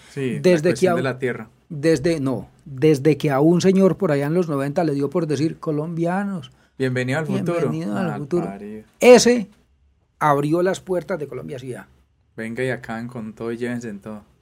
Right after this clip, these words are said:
Speaker 1: Todas las materias primas.
Speaker 2: Pero resulta que para usted hacer eso, sí, Colombia no es una isla. Colombia tiene que estar en, en ton-, en, eh, en la tónica del mundo mundial.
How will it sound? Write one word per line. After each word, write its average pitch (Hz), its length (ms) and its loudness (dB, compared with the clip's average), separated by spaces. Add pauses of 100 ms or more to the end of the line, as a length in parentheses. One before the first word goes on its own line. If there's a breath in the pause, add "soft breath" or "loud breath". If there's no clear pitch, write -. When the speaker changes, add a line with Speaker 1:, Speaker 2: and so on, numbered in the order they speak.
(120)
Speaker 1:
Todas 127 140 -4
las 143 80 -4
materias 120 340 -6
primas. 113 280 -10 (180)
Speaker 2:
Pero 202 240 6
resulta 185 640 2 (1040)
que 143 220 2
para 127 320 0
usted 147 260 -4
hacer 165 260 2
eso, 151 200 4
sí, 170 160 4
Colombia 147 480 4
no 165 260 6
es 160 140 4
una 147 260 0
isla. 180 420 0 (720)
Colombia 127 300 0
tiene 156 240 0
que 151 80 -4
estar 165 320 -4 (760)
en, 165 320 0
en 139 180 -4
ton-, 170 240 4
en, 151 280 -4
eh, 143 420 -2
en 143 100 0
la 127 120 0
tónica 143 360 0
del 120 180 0
mundo 165 340 2
mundial. 143 420 -2